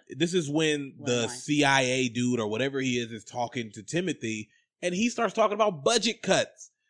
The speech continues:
Speaker 1: Like, the whole reason they're doing any of this fucking shady ass shit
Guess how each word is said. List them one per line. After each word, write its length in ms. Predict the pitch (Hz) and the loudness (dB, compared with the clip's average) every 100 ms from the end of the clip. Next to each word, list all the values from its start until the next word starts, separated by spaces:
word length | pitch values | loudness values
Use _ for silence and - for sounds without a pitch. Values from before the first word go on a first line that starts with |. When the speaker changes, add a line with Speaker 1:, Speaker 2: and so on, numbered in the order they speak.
| _ | _
Speaker 1:
Like, 220 | 190 185 | -2 2
the 140 | 214 175 | 2 2
whole 440 | 185 214 214 202 | 2 6 6 6
reason 380 | 208 202 190 185 | 2 0 0 2
they're 100 | 170 | 2
doing 280 | 160 160 160 | 2 2 0
any 300 | 196 208 202 | -4 0 0
of 100 | 190 | 2
this 180 | 190 - 208 | 0 -2 -6
fucking 460 | 175 185 175 160 143 | -6 -6 -8 -8 -8
shady 500 | - 185 196 202 190 | -4 -2 -2 -2 -2
ass 240 | 185 185 | -2 -6
shit 540 | - - 214 190 147 | -6 -6 0 2 2